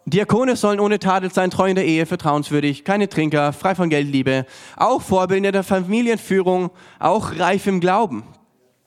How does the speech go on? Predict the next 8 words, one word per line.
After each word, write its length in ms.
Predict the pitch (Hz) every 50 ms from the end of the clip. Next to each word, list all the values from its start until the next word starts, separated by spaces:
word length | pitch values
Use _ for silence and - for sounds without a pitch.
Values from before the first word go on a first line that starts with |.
| _ _ _ _ _ _
Was 200 | - 185 208 196
ist 100 | 226 196
anders? 540 | 226 233 247 262 226 214 220 208 - - - - _ _ _ -
Oh, 220 | 233 233 165 131 - - - 143 - 175 190
<laughs> 300 | - - - _ _ -
gar 240 | - 214 269 302 330
keine 320 | - - 220 202 190 190
Fähigkeiten. 1040 | 170 - - - 240 277 277 277 269 - - - 175 151 143 139 - - 120 120 110